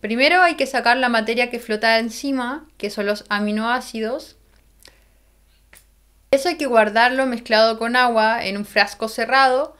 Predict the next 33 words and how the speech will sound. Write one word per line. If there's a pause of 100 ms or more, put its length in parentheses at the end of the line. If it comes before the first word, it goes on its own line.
(500)
que
se
va
a
colocar
junto
al
recipiente
de
agua
de
beber (600)
para
transferir
los
infocampos. (2000)
Así
que
es
muy
importante (560)
que
guardes
ese
aceitito
de
aminoácidos
que
va
a
quedar
por
encima